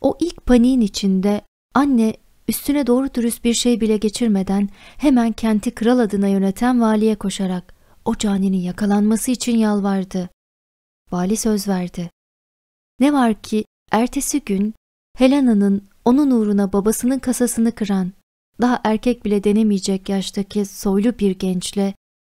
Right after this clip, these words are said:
tamamen kendi isteğiyle kaçtığı söylentisi yayılmaya başlayınca kadıncağız utanca boğuldu. Bu haberi bir hafta sonra daha kötüsü izledi. Kente yoldan gelenler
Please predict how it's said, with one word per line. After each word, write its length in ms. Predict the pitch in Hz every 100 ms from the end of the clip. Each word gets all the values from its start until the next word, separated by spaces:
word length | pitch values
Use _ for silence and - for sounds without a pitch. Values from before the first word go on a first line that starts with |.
| _ -
tamamen 580 | 233 240 262 220 214 202
kendi 360 | 208 202 202
isteğiyle 580 | 240 233 - 220 220 202
kaçtığı 460 | 196 196 196 220 208
söylentisi 720 | - 185 180 185 185 - 190
yayılmaya 520 | 180 190 202 208 202
başlayınca 800 | 208 202 226 226 233 202 202 202 _ _
kadıncağız 600 | - - 196 190 196 202
utanca 480 | 202 202 190 190 190
boğuldu. 520 | 185 180 175 - 175 175 _ _ _ _ _ _ _ _ -
Bu 140 | 285
haberi 420 | 277 202 196 202 202 _ _
bir 100 | 285
hafta 300 | 285 254 220
sonra 400 | 202 214 214 269
daha 200 | 233 240
kötüsü 380 | 220 202 202 -
izledi. 560 | 190 175 185 180 180 175 _ _ _ _ _ _ _ _ -
Kente 260 | 247 247
yoldan 440 | 294 247 233 247 233
gelenler 720 | 202 190 185 190 214 233